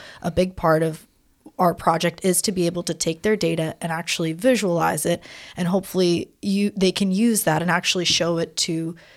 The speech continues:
not only people in the organization, but other fishers as well about where their traps end up. Like, "Hey, this is kinda where it seems to be going." And you can, we can overlay that with where people seem to be fishing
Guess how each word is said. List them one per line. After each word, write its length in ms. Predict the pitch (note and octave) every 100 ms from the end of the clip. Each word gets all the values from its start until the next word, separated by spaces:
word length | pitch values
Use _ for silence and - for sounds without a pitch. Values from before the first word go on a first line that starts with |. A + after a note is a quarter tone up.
| - _ -
not 180 | F#3+ F3
only 220 | F3+ E3+
people 320 | F#3+ F3+ E3+
in 80 | D#3+
the 60 |
organization, 600 | D#3 D#3+ D#3 E3 G3 F3
but 100 | F3 -
other 200 | F#3+ F#3+
fishers 500 | - B3 - F3+ F3+
as 140 | E3
well 340 | E3 F#3 F3 E3
about 380 | E3+ D#3+ E3
where 280 | G3+ E3+ E3+
their 140 | E3+ E3+
traps 400 | - F#3 - - -
end 220 | F3 D#3+
up. 260 | E3 B3 -
Like, 220 | F3+ -
"Hey, 240 | - -
this 240 | F#3 F3 F#3
is 180 | F3 - - - - -
kinda 240 | - F#3
where 180 | F#3 F#3
it 140 | F3 -
seems 180 | G#3
to 60 | -
be 80 | E3+
going." 420 | E3+ A3 F#3+ F3
And 180 | E3 F#3+ - _
you 140 | G3 E3+
can, 140 | F3
we 80 | G3+
can 160 | G3+
overlay 480 | F#3+ F#3 F3 E3 F3
that 240 | F#3+ E3 -
with 180 | F3
where 140 | F3 D#3+
people 320 | F3 - E3+
seem 300 | - E3 E3+
to 120 | G3
be 140 | F3 C#3+
fishing 580 | - F#3 - B3+ C#4